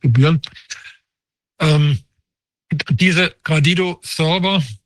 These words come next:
sind miteinander vernetzt. Also ich kann also von der Gemeinschaft A zum Beispiel mit der Gemeinschaft B oder C oder D austauschen.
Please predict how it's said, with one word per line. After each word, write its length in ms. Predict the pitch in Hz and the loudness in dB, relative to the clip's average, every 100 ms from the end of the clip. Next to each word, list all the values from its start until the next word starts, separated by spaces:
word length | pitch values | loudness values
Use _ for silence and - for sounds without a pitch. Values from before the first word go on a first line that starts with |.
| _ 147 | _ 2
sind 320 | 127 180 - | 2 2 -2
miteinander 540 | 151 143 135 135 139 | -4 2 2 4 2
vernetzt. 680 | 135 139 127 208 - - - | 0 2 2 2 -2 -10 -6
Also 160 | 143 135 | -2 0
ich 100 | 131 | 0
kann 220 | - 151 | 0 0
also 200 | 139 135 | 2 2
von 160 | - 131 | 2 2
der 120 | 131 | 2
Gemeinschaft 640 | 123 123 131 131 120 - - | 2 2 2 2 -2 -4 -2
A 420 | 135 170 202 202 _ - | 0 2 0 -4 _ -6
zum 180 | 165 | -2
Beispiel 720 | 143 147 147 - 151 147 151 139 | 0 0 0 0 0 0 2 0
mit 160 | 135 | 0
der 100 | 135 | 0
Gemeinschaft 720 | 127 127 123 135 127 131 117 - | 2 2 4 2 2 0 -2 0
B 300 | 139 147 143 | 0 2 2
oder 240 | 120 120 | 0 0
C 320 | - 143 139 | 0 2 2
oder 180 | 123 120 | 2 2
D 380 | 113 127 160 175 - - _ _ - | 2 2 2 0 -8 -20 _ _ -4
austauschen. 680 | 135 156 - 180 190 190 262 | -2 0 -2 -2 -2 -4 -6